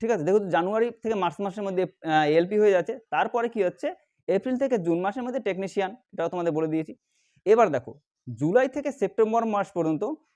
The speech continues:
non technical popular category graduate level four,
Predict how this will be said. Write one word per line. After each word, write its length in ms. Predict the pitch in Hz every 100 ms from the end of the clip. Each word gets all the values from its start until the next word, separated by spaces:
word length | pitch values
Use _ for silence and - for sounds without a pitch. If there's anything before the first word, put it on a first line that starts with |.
| 120
non 240 | 143 202 220
technical 440 | 202 202 190 208 220 170
popular 340 | 156 180 196 196
category 400 | 156 160 165 220 147
graduate 440 | 147 151 160 240 147 123
level 260 | 156 208 349 - _ _ -
four, 200 | 156 208